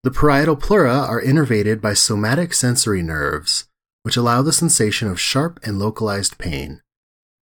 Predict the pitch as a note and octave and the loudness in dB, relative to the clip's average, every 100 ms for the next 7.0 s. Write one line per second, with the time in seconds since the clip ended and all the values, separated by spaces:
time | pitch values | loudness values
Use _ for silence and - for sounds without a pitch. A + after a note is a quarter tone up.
0 | _ - B2 - A#2+ A2 F3 - A2 G2 | _ -2 -2 0 0 2 2 2 0 -2
1 | F2+ G#2 F#2 A2 B2+ B2+ A#2 A2+ - C#3 | -2 0 0 0 -2 -2 -2 -4 -2 0
2 | D#3 C#3+ B2 G2+ G2 C3 E3 - F2 E2 | 4 2 0 -6 0 2 2 0 -4 -2
3 | E2+ F2+ F2 E2+ - E2+ D#2 D#2+ - D#2+ | -4 -4 -4 -4 -2 -4 -4 -4 -6 -6
4 | G2+ _ _ _ _ - D#3+ D3+ D3+ - | -10 _ _ _ _ 0 2 2 0 0
5 | E3+ F3 E3+ C#3 B2 B2+ - - A#2+ B2 | 0 0 -2 0 2 0 -2 -2 0 2
6 | D3 C#3+ - A#2+ A#2+ - E3+ C3 - - | 0 -2 -4 -2 -2 -4 -6 -8 -10 -14